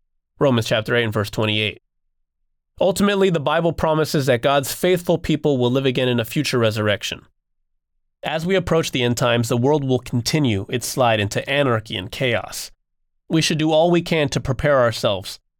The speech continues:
carefully maintaining the balance between personal responsibility and reliance on divine protection. Sidebar, tips for protecting yourself and your family. Regardless of the potential hazards we all face,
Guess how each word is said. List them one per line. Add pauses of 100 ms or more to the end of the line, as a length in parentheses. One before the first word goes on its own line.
(140)
carefully
maintaining
the
balance
between
personal
responsibility (240)
and
reliance
on
divine
protection. (1500)
Sidebar,
tips
for
protecting
yourself
and
your
family. (1200)
Regardless
of
the
potential
hazards
we
all
face,